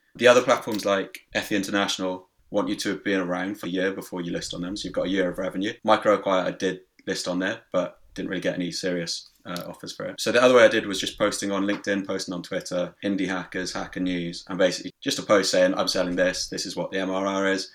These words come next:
here's my email," and just waiting for people to come in. And then basically what happened is everyone emailed, like, a very similar set of questions. So what's the tech stack? How have you grown it? Why are you selling it? And so I basically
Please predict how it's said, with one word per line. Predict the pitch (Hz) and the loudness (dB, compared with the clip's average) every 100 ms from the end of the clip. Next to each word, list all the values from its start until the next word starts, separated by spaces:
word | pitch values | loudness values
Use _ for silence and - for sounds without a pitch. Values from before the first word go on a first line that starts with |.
| - | -6
here's | 95 | -4
my | 92 | -2
email," | 92 90 87 87 - | 0 0 0 -4 -6
and | - - | -10 -8
just | - | -2
waiting | 98 90 | 2 2
for | - 90 | 0 -4
people | 85 92 - | -4 -10 -8
to | - 87 - | -6 -6 -6
come | 95 | -2
in. | 95 107 87 | 0 0 2
And | 101 | 2
then | 95 | 4
basically | 98 104 | 4 2
what | 95 | 0
happened | 92 - 92 | -2 -2 -2
is | - - | -2 0
everyone | 101 98 92 | 0 0 0
emailed, | 92 90 85 | 0 0 -2
like, | 85 | -6
a | - | -4
very | 95 90 | -2 0
similar | 98 95 | -2 -2
set | - - | -2 -4
of | - | -2
questions. | 113 - 123 123 - - | -2 0 -2 -4 -10 -10
So | - 90 87 - _ _ | -4 -4 -4 -12 _ _
what's | - - | -10 -8
the | - | -2
tech | 90 - | -4 -2
stack? | - 87 82 - - | -4 -4 -6 -12 -4
How | |
have | 90 90 | -2 -2
you | |
grown | 92 87 87 | -2 0 0
it? | 85 - - | -4 -8 -2
Why | 92 | 0
are | 92 | 2
you | 87 | 0
selling | - 87 87 | 0 0 -2
it? | 87 87 _ | -6 -8 _
And | 101 | 0
so | 104 | 6
I | |
basically | 123 - 92 | 6 4 -4